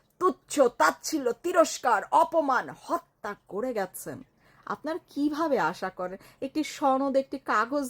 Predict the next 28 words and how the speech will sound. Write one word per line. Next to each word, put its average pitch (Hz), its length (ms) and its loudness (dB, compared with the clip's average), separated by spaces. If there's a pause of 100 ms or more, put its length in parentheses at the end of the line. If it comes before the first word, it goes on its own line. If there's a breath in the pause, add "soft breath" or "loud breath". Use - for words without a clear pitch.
দিয়ে 254 160 4 (320 loud breath)
আপনাদের 285 380 -4
এই 269 60 -6 (120)
পনেরো 370 360 0 (120)
দিনের 240 280 -2 (260 soft breath)
এই 285 80 2 (200)
মহাযুদ্ধকে 240 1300 2 (400)
আমরা 175 180 -6 (160)
সম্মান 175 420 -4 (120)
করে 208 220 0
ফেলবো, 220 220 -2 (120)
শ্রদ্ধা - 500 -4
করে 190 200 -2
ফেলবো, 214 260 -4
আপনাদের 208 260 -6 (120)
সকল - 260 -2 (120)
অধিকার 240 300 -2 (120)
দিয়ে 208 220 0
ফেলবো? 208 220 -10 (340 soft breath)
কিভাবে 320 420 0 (100)
সম্ভব 233 300 2
ভাই? 381 100 6 (500 loud breath)
মানে 370 140 2 (100)
হিসাবটা - 400 4 (100)
আপনারা 381 340 0 (120)
জানাই 180 320 -2
দেন 156 160 -6
না, 185 40 -8